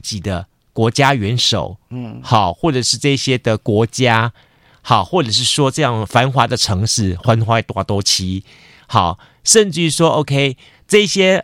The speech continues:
Speaker 1: 很特别的表演艺术者，来自于全世界各地的，你去看过他们，你也把他们带进来了。几乎你这辈子人生已经全部都已经圆满了，真什么都已经都有了。
Speaker 2: 没有，没有，还有，
Speaker 1: 哈。
Speaker 2: 还有没有，没，没，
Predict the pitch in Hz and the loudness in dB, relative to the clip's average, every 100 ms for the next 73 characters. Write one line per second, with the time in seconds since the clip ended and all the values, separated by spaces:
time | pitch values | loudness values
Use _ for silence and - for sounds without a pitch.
0 | - - - 143 113 - 208 170 - 104 | -6 -16 -2 -2 0 0 2 2 0 -6
1 | 98 123 113 - 117 143 101 107 127 - | -4 -4 -4 0 2 2 0 -2 -2 0
2 | 120 95 - 95 - 113 110 135 - 110 | -2 -2 -4 -4 -2 -2 0 -2 -2 -4
3 | 127 139 139 113 135 113 - 98 92 80 | -6 -6 -6 -4 -6 -6 -6 -6 -8 -10
4 | - - - 120 147 190 185 165 147 151 | -12 -20 -6 -2 0 2 2 2 2 2
5 | 151 135 113 87 113 113 117 95 76 73 | 2 2 0 -2 -2 -2 -2 -4 -4 -6
6 | 67 - _ _ _ _ _ _ _ _ | -10 -16 _ _ _ _ _ _ _ _
7 | - 226 240 247 131 196 196 160 120 110 | 0 2 4 2 2 0 0 -2 -2 -4
8 | 107 139 143 110 110 107 - 117 139 127 | -2 0 -2 -4 -8 -4 -2 0 0 0
9 | 117 101 95 98 98 - _ _ - 117 | 0 -2 -4 -6 -8 -12 _ _ -4 0
10 | 131 107 76 80 156 - 120 135 190 117 | 2 0 -2 -2 -2 0 0 2 2 2
11 | 135 139 110 80 73 135 143 117 123 113 | 2 2 0 -2 -2 -4 -4 -6 -8 -8
12 | 113 143 98 87 165 139 131 131 120 120 | 2 4 4 0 -4 -4 -6 -8 -6 -6
13 | 123 | -6